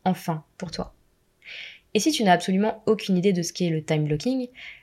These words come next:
ben c'est le moment de découvrir cette méthode d'organisation simple et super puissante. Si je te parle de cette méthode du time blocking, c'est parce qu'elle a révolutionné mon organisation, et je peux te dire qu'elle a aussi révolutionné la vie de mes clients qui l'appliquent. Ciao la charge mentale, bye bye la frustration de ne pas avancer comme je voudrais sur mes projets.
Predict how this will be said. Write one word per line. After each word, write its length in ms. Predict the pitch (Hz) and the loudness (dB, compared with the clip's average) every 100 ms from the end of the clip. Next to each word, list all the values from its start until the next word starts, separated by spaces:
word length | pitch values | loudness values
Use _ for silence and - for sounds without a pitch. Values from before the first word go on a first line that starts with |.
| - | -2
ben 260 | 202 208 | 2 2
c'est 160 | 202 226 | 2 2
le 80 | 220 | 2
moment 160 | 220 | 2
de 60 | 254 | 2
découvrir 360 | 190 - 196 202 | 2 0 -2 -2
cette 140 | 175 | 0
méthode 240 | 165 202 | 0 0
d'organisation 600 | 170 160 156 151 151 - - | 0 0 0 -2 -4 -4 -4
simple 360 | - 214 - - | -2 -2 -4 2
et 80 | 233 | 2
super 300 | 196 185 175 | 4 -4 -4
puissante. 480 | - 175 185 - _ _ _ _ _ _ _ - - _ | -8 -10 -10 -16 _ _ _ _ _ _ _ -20 -20 _
Si 160 | - - | -8 0
je 40 | |
te 60 | 247 | 6
parle 220 | 285 226 | 8 6
de 40 | |
cette 180 | 185 175 | 2 0
méthode 260 | 185 202 185 | 0 0 -2
du 100 | 165 | 0
time 200 | 170 151 | 0 0
blocking, 360 | 151 233 240 | -2 -2 -4
c'est 140 | - 196 | -4 -2
parce 160 | 190 | -2
qu'elle 140 | 208 208 | 0 0
a 60 | |
révolutionné 600 | 190 196 190 175 - 180 | 2 2 2 0 0 0
mon 140 | 185 165 | 0 -2
organisation, 680 | 156 151 147 143 220 247 - - - _ | -4 -6 -6 -8 -10 -12 -14 -20 -20 _
et 80 | 233 | 0
je 80 | 220 | 2
peux 100 | 185 | 0
te 60 | |
dire 180 | 160 202 | 2 0
qu'elle 140 | - 165 | 0 0
a 60 | |
aussi 220 | 160 - | 0 0
révolutionné 540 | 208 165 165 156 165 190 | 0 0 -2 -4 -2 0
la 100 | 165 | 0
vie 180 | 160 180 | -2 -2
de 100 | 165 | -4
mes 100 | 156 | -4
clients 300 | - 175 185 | -8 -6 -6
qui 140 | 180 | -6
l'appliquent. 420 | 170 - 196 - _ _ _ - _ _ - | -8 -10 -18 -20 _ _ _ -20 _ _ 4
Ciao 240 | 214 226 | 8 8
la 100 | 202 | 8
charge 220 | 185 165 | 4 0
mentale, 460 | 160 156 208 226 - | -2 2 6 6 6
bye 220 | 180 196 | 2 4
bye 160 | 202 226 | 6 6
la 140 | 170 | 4
frustration 520 | 160 - 185 180 170 196 | 2 -4 -2 -2 -2 -2
de 60 | |
ne 80 | 165 | 0
pas 100 | 175 | 0
avancer 300 | 160 156 202 | 0 -2 -4
comme 180 | 180 160 | -2 -4
je 80 | 156 | -2
voudrais 220 | 160 185 | -2 -2
sur 160 | 185 | -2
mes 100 | 175 | -4
projets. 380 | 170 180 156 175 | -4 -4 -4 -8